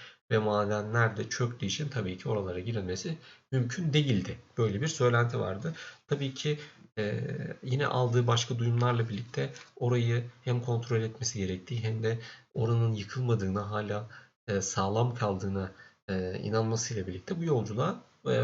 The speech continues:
çıkmaya karar verdi. Tabii bu yolculuğa çıkması için yanında da bir droide ihtiyacı vardı. E, onu da bulabilmek adına en azından eski tanıdığı arkadaşlarından, eski tanıdığı dostlarından bazılarından yardım istemeye karar verdi.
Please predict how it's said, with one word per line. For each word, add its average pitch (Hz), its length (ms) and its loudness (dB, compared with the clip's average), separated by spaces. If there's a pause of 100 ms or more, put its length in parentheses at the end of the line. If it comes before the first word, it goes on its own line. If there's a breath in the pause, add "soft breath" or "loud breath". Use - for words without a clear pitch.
(520)
çıkmaya 190 360 -2
karar 165 300 0
verdi. 110 220 -2
Tabii 135 260 -6
bu 135 40 -2
yolculuğa 139 420 0
çıkması - 400 -2
için 131 180 -2
yanında 131 260 2
da 131 100 -2
bir 123 100 0
droide 127 340 2
ihtiyacı 127 440 2
vardı. 117 420 0 (480 loud breath)
E, 107 60 2 (680)
onu 127 200 0
da 123 120 2
bulabilmek 123 460 0
adına 123 360 2 (380 loud breath)
en 127 80 0
azından 117 480 0
eski 120 280 -2
tanıdığı 113 380 2
arkadaşlarından, 104 760 -2
eski 95 280 -4
tanıdığı 107 380 0
dostlarından 110 640 0
bazılarından 113 500 2
yardım 120 380 4
istemeye 87 380 -4
karar 87 320 -4
verdi. 95 340 -4